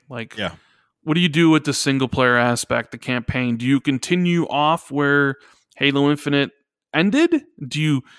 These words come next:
Speaker 1: get into the Endless and Cortana two and the pilot, or maybe it's time for a reboot? Like, maybe we go full reboot,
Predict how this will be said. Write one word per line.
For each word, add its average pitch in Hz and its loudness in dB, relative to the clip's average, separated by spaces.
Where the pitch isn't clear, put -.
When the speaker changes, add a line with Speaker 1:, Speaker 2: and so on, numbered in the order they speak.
Speaker 1:
get 165 0
into 180 -2
the 165 -4
Endless 196 -2
and 135 -2
Cortana 139 -4
two 190 0
and 139 -2
the 131 -4
pilot, 226 0
or 135 2
maybe 165 0
it's 208 0
time 196 0
for 156 0
a 120 -4
reboot? 190 2
Like, 127 -2
maybe 165 0
we 190 0
go 180 2
full 185 0
reboot, 180 0